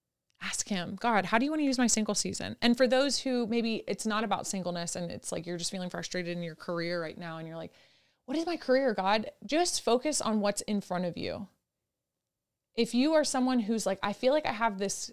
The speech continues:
this burning desire to have my own business, but God has not given me the blueprint for that yet," it's okay. You're not less than because you're working for someone. Does not mean that you're less than. He's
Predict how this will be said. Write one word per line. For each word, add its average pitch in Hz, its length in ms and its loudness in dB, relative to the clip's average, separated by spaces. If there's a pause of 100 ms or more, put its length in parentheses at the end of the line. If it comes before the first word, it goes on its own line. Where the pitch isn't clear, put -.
(140)
this 185 340 -6 (180)
burning 214 480 0
desire 180 640 0
to 185 160 -6
have 180 180 -4
my 170 220 -6
own 170 260 -4
business, 214 640 -4 (380)
but 196 160 -2
God 180 200 4
has 190 120 -2
not 185 160 -4
given 170 220 0
me 170 100 -2
the 165 100 -4
blueprint 165 520 -8
for 233 100 -4
that 240 200 0
yet," 269 300 -2 (440)
it's 269 180 2
okay. 233 480 4
You're 185 200 0
not 247 200 2
less 202 340 4
than 262 280 4
because 208 320 0
you're 190 100 2
working 175 380 -2
for - 160 -8
someone. - 500 -8 (1400)
Does 214 240 0
not 214 180 0
mean 190 280 0
that 175 100 -2
you're 175 160 2
less 175 260 4
than. 98 260 -2 (220)
He's 269 380 6